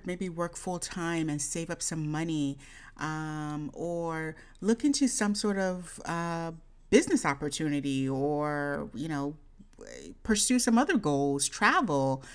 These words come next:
um, meet new people, maybe do some networking and join some sort of professional, um,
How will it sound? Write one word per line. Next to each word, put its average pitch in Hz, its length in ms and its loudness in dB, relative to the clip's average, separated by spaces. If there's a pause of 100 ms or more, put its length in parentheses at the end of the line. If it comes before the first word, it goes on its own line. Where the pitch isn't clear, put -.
(440)
um, 165 460 -2
meet 226 180 4
new 240 120 4
people, 202 640 -2
maybe 185 280 0
do 226 140 2
some 202 300 0
networking 165 760 -2
and 151 180 0
join 175 360 -2
some 190 240 -4
sort 190 220 -4
of 170 200 -4
professional, 175 840 0 (460)
um, 143 500 -2